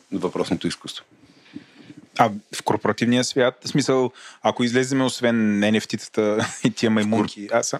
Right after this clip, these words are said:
Speaker 2: като чуя
Speaker 1: в
Speaker 2: Н Ф Т, се сещам за маймунки.
Speaker 1: В корпоративния свят
Speaker 2: Да,
Speaker 1: това
Speaker 2: к-,
Speaker 1: се
Speaker 2: как го използваме там?
Speaker 1: Това тук може би се опитват и, и публичния блокчейн, и частния да, а, така да пред-,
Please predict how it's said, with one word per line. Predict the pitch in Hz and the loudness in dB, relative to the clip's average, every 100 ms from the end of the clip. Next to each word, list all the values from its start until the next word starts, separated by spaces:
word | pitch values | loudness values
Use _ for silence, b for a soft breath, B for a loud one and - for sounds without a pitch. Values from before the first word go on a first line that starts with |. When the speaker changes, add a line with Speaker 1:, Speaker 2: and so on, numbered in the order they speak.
| - | -6
Speaker 2:
като | - - | -2 2
чуя | 156 | 2
Speaker 1:
в | |
Speaker 2:
Н | 131 | 2
Ф | |
Т, | - | 0
се | 165 - | -4 0
сещам | 131 - | -2 0
за | 117 | -2
маймунки. | 117 123 165 - 220 B B - | 2 2 2 -2 -12 B B -14
Speaker 1:
В | - 98 - | -2 -2 0
корпоративния | 90 - 92 - 107 147 | -4 0 -2 0 2 2
свят | 147 131 | 2 2
Speaker 2:
Да, | 135 | 4
Speaker 1:
това | 131 | 2
Speaker 2:
к-, | 120 | 0
Speaker 1:
се | 143 | 0
Speaker 2:
как | 131 | 0
го | 151 | 2
използваме | 151 131 117 110 101 | 0 2 2 2 -2
там? | 98 98 | -2 0
Speaker 1:
Това | 147 196 190 135 | 2 2 -2 -8
тук | 165 - | -8 0
може | 143 143 | 0 0
би | 143 | -4
се | 135 120 | -4 -6
опитват | - 127 - - | -6 -6 -6 -2
и, | 123 113 110 - | 0 2 2 -2
и | 120 101 | -6 -4
публичния | 110 113 - 110 | -2 0 2 2
блокчейн, | 90 107 - 117 101 | 2 -2 0 0 0
и | |
частния | - 110 - 117 98 | 2 0 2 0 2
да, | 98 95 92 - - | 2 2 0 -4 -6
а, | 95 92 | -2 0
така | - 101 | 0 0
да | - | 0
пред-, | 98 - | -6 -8